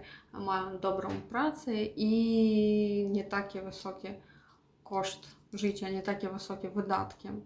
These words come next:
na życie. Przez to chcą oczywiście wyjeżdżać i do Polski. E, więc to jest bardzo dobrze, że, a, choć w jakiś sposób,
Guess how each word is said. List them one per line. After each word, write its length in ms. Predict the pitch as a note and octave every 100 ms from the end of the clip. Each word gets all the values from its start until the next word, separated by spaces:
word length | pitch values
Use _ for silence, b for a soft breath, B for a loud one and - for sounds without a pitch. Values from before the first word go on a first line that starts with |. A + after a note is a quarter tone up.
| -
na 380 | F#3+ F#3 F#3 G3
życie. 460 | G3 F#3+ - F#3+ F#3+ -
Przez 300 | - G3+ -
to 160 | C#4
chcą 360 | D4 - G#3 G#3
oczywiście 600 | G3+ - G#3 G#3+ - G3+ B B B B B B -
wyjeżdżać 760 | G3+ G3 G3 G3 G3 G3 G3 -
i 140 | G3+
do 140 | F#3 G3
Polski. 640 | G3 F#3+ F#3+ - - - - - _ _ _ _ _ _ _ _ _ _ - _ - - - _ _ - - G#3
E, 100 | G#3 G#3
więc 260 | G3 G#3
to 80 | -
jest 180 | G3 G3
bardzo 320 | G3+ G3 G3+
dobrze, 340 | G3 F#3+ F#3+
że, 320 | F#3+ F#3+ F#3+ - B B B B
a, 260 | - G#2+
choć 240 | - G3 G3
w 40 |
jakiś 480 | G3+ G3 G3 G3 -
sposób, 760 | - - G#3 G#3 - G3 -